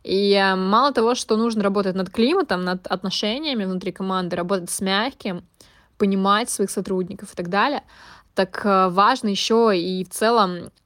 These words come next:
а какие зоны ответственности у вас в команде распределены. Потому что сейчас, если мы как специалисты, как инфопредприниматели, как предприниматели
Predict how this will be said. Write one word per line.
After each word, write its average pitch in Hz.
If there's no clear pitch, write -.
а 202
какие 233
зоны 208
ответственности 214
у 180
вас 196
в -
команде 190
распределены. 185
Потому 208
что 196
сейчас, 233
если 233
мы 214
как -
специалисты, 202
как 196
инфопредприниматели, 202
как 190
предприниматели 196